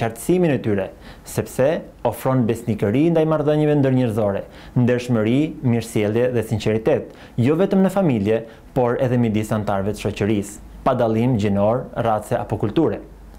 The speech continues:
Morale që kultivohet sot në shoqëri është, është shkëputur plotësisht nga cilësitë fetare, duke humbur karakteristikat e vlerave shpirtërore, si humanizmi,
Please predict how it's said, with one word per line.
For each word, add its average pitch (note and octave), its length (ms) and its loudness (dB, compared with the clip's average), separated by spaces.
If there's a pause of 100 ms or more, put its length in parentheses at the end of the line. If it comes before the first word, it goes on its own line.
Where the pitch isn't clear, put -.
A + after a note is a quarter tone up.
(360)
Morale C#3 360 2
që E3+ 120 -2
kultivohet E3 540 0
sot E3+ 260 0
në D#3 80 0
shoqëri D3+ 380 0 (240)
është, D#3 300 -2 (200)
është D#3 140 0
shkëputur C3 500 -2
plotësisht C#3 520 -2
nga B2+ 120 0
cilësitë - 400 -6
fetare, G2 440 -4 (280)
duke A#2 240 0
humbur C3 400 0
karakteristikat B2 800 -2
e B2 140 0
vlerave G#2+ 420 0
shpirtërore, G#2 640 0 (180)
si - 160 -2
humanizmi, A2 640 0